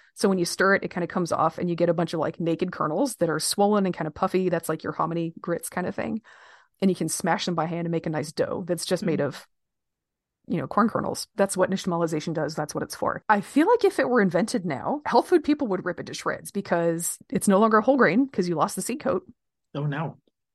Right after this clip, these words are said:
Speaker 1: Yeah, you've lost a lot of fiber when you nixtamalize, right? That you rinse those hulls off and you get rid of them.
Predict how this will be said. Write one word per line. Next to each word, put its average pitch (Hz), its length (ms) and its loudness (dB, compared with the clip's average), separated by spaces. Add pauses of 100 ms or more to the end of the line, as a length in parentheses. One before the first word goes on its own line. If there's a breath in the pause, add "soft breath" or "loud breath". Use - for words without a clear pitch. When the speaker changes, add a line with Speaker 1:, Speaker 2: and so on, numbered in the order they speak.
(120)
Speaker 1:
Yeah, 214 220 6
you've 185 240 2
lost - 240 2
a 196 60 6
lot 214 180 6
of - 60 2
fiber 339 320 4
when 156 140 0
you 160 60 -4
nixtamalize, - 580 -6
right? - 280 0
That - 200 -4
you 165 160 -4
rinse 214 240 4
those 190 180 2
hulls 185 240 -2
off 254 240 -4
and 160 80 -2
you 160 60 -4
get 151 120 -4
rid 180 120 0
of 156 80 0
them. 147 180 -4